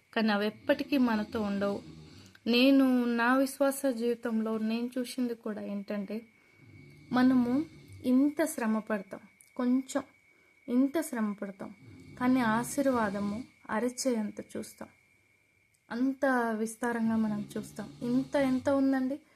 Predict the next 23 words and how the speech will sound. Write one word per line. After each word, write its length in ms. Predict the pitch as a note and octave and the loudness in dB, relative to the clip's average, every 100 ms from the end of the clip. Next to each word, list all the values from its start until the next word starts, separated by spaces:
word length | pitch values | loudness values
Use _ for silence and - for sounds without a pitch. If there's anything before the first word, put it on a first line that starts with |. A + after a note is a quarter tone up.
| _ _ B3+ | _ _ -2
ఇది 160 | A#3+ | 2
ఎంత 260 | A#3+ A3+ B3+ | 2 2 0
భాగం? 420 | A#3+ B3 A#3 C4 - | -2 -2 -4 -10 -8
ఒక 300 | - A3+ A#3+ | -2 0 2
గోరు 200 | A#3+ A#3+ | 2 2
అనుకోండి, 440 | A3 - G#3+ A3+ | -2 -4 -6 -6
ఈ 40 | |
గోరు 280 | A3 A#3+ B3 | -2 0 0
ఎంత 200 | B3 A#3 | -2 -4
భాగం? 380 | A#3 B3 A#3+ B3+ - - - - | -4 -4 -4 -8 -10 -20 -6 -2
అరచేత్తో 540 | A3+ A#3 C4+ B3 B3 | -2 0 -2 -2 -8
పోలిస్తే, 580 | A3+ A3+ A3 A3 - C#4+ - | -6 -4 -4 -6 -10 -10 -10
ఈ 100 | A#3+ A3+ B3 | -14 -6 -4
చేత్తో 280 | A#3+ - | -4 -6
పోలిస్తే 460 | B3 - A3+ A3+ A#3+ | -10 -6 -8 -8 -10
గోరు 340 | G3+ A3 A3+ | -8 -4 -4
ఎంత 200 | A#3 G#3+ | -4 -6
భాగం? 300 | A3+ A3+ A3 C4 _ _ _ _ _ _ _ _ _ _ | -6 -8 -8 -12 _ _ _ _ _ _ _ _ _ _
అలాగే 480 | A#3+ A#3 A3+ A3 C4 - - - _ G#3+ | -6 -4 -4 -4 -8 -10 -20 -20 _ 2
దేవుడు 320 | B3+ C#4+ C#4 | 6 6 6
మనకిచ్చే 640 | B3+ A3+ A3+ A3 - A#3+ | 2 0 -4 -8 -4 0
ఆశీర్వాదాన్ని 800 | A3 A3+ A3+ C#4 B3+ A3+ G#3+ G#3 | 0 -2 -2 -2 -2 -2 -4 -6
కూడా 360 | G#3 G#3+ G#3+ | -8 -10 -8